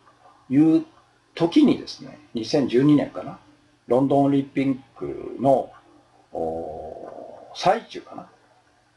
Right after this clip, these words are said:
イ・ミョンバク、その当時の、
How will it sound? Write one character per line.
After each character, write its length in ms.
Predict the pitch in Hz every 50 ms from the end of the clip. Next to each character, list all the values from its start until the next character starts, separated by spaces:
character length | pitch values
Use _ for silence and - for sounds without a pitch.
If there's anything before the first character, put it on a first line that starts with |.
| _ _ _ _ _ _ _ _ _ _ _ _ _ _ _ _
イ・ 120 | 139 139
ミ 120 | 143 151 156
ョ 100 | 156 147
ン 60 | 127
バ 120 | - -
ク、 60 | - - - - - - -
そ 220 | - - - 131
の 100 | 120 123
当 200 | 123 143 131 113
時 100 | 95 104
の、 280 | 123 135 127 123 117